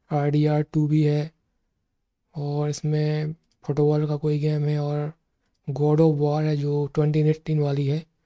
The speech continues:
और हमारा फेवरेट सबका जी टी ए फ़ाइव भी इसमें गेम है। पबजी जो कि अब Steam पर फ्री है, लेकिन मैंने ख़रीदा हुआ था, ये फ़ाइव हंड्रेड का मुझे मिला था,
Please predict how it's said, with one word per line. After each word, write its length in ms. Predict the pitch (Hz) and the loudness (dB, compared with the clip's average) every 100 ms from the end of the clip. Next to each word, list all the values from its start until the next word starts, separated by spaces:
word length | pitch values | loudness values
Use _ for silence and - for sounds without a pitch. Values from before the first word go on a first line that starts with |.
| _ _ _ _ _ _ | _ _ _ _ _ _
और 140 | 151 147 | -4 -2
हमारा 280 | 147 151 151 | 0 0 -2
फेवरेट 360 | - 151 156 156 | 2 2 2 0
सबका 380 | 156 - - 147 | -4 -6 -2 -2
जी 240 | 139 156 | 2 2
टी 140 | 156 | 4
ए 40 | 156 | 2
फ़ाइव 340 | 156 147 147 | 0 -2 -2
भी 140 | 147 156 | 0 0
इसमें 280 | - 151 147 | 0 -2 0
गेम 220 | 147 143 | 0 0
है। 200 | 151 165 _ _ _ _ _ - | -2 -4 _ _ _ _ _ -2
पबजी 240 | 160 160 | 0 2
जो 160 | 175 180 | 2 2
कि 80 | 180 | 2
अब 100 | 180 | 2
Steam 320 | 165 - 180 | 0 0 0
पर 80 | 180 | 2
फ्री 340 | 175 160 180 165 | 0 2 4 4
है, 140 | 147 185 - | 2 -2 -4
लेकिन 260 | 156 175 170 | -2 2 2
मैंने 200 | 170 165 | 2 0
ख़रीदा 360 | - 156 160 | 4 4 6
हुआ 240 | 151 147 131 | 4 4 2
था, 120 | 147 - _ _ _ _ _ _ _ _ | -2 -4 _ _ _ _ _ _ _ _
ये 160 | 151 156 | -2 -2
फ़ाइव 300 | 156 151 160 | 2 4 6
हंड्रेड 300 | 160 160 156 | 6 4 2
का 120 | 151 | 0
मुझे 180 | 147 147 | 0 0
मिला 240 | 143 139 | 0 0
था, 140 | 131 | -2